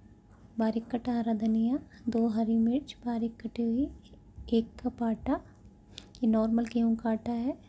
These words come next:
दो चम्मच सूजी, कश्मीरी लाल मिर्च, मूंगफली, कसूरी मेथी, सफ़ेद तिल और दो चम्मच रिफाइंड ऑयल। अब हम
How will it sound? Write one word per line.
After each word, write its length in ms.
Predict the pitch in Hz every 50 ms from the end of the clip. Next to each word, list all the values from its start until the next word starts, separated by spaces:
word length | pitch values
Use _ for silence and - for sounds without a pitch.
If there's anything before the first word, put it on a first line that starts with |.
| - -
दो 160 | 226 233 220 220
चम्मच 340 | 220 - 240 220 214 226 226
सूजी, 520 | - - 240 226 214 214 - - 320 370 359 - - - - - - - - -
कश्मीरी 440 | 254 - - - 226 220 220 220
लाल 260 | 220 226 220 220 220 220
मिर्च, 480 | 220 214 247 285 320 - - - - - - - - 233
मूंगफली, 600 | 220 220 226 220 220 - - - 226 220 247 330 359 - - - - - - - - - - - - - - - - - - - - -
कसूरी 420 | - 254 - - - 226 220 220 214
मेथी, 460 | 214 214 220 214 - - - 285 370 - - - - -
सफ़ेद 460 | - - 233 226 - - 233 226 226 - - -
तिल 200 | - 262 285 359 381 - - - - - - - - - - - - - - - - - - - - - - - - - - - - - - - - - - - - - - - - - - - - - -
और 220 | 330 254 226 233 302 349 - -
दो 140 | - 247 226 220
चम्मच 600 | - 220 226 226 220 220 285 - - - - - - - -
रिफाइंड 460 | 233 226 - - 226 214 220 214 208
ऑयल। 260 | 214 214 208 202 208 208 - - - - - - - - - - - - - - - 247
अब 140 | 247 233 -
हम 320 | - - 247 254 294 -